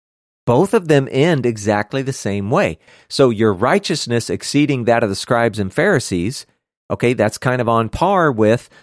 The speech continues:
"unless you turn and become like children." This is a really, really big deal. So let's try and figure out what he's talking about. So to help them,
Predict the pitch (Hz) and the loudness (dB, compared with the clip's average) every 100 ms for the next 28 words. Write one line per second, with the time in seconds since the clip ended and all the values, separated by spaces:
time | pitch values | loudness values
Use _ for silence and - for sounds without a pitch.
0 | _ 107 107 113 147 143 117 110 117 131 | _ 0 2 2 -4 -2 -2 0 -2 -6
1 | - 98 92 95 - - 262 107 - - | -4 -4 -4 -6 -4 -4 -2 -4 -6 -6
2 | - - - - - - _ _ _ _ | -6 -8 -10 -14 -18 -20 _ _ _ _
3 | - 92 180 226 135 - - - _ _ | -16 0 2 2 -2 -12 -12 -14 _ _
4 | _ _ - 139 147 127 156 196 117 120 | _ _ -2 2 2 2 0 0 0 -4
5 | - - 151 180 214 190 117 123 120 180 | -8 -10 -10 -2 2 2 2 -2 2 4
6 | 151 135 135 233 208 - _ _ _ _ | 4 2 0 0 -2 -14 _ _ _ _
7 | _ _ - 202 135 - - _ - 120 | _ _ 0 4 2 0 -16 _ -4 -4
8 | - 135 123 127 113 113 123 101 104 113 | 0 0 2 0 2 2 2 2 2 0
9 | - 180 220 101 78 143 _ _ _ _ | 0 0 0 -2 -6 -12 _ _ _ _
10 | _ _ _ _ _ _ _ - 151 151 | _ _ _ _ _ _ _ 0 4 4
11 | 226 - 202 180 175 170 | 2 2 4 4 0 -4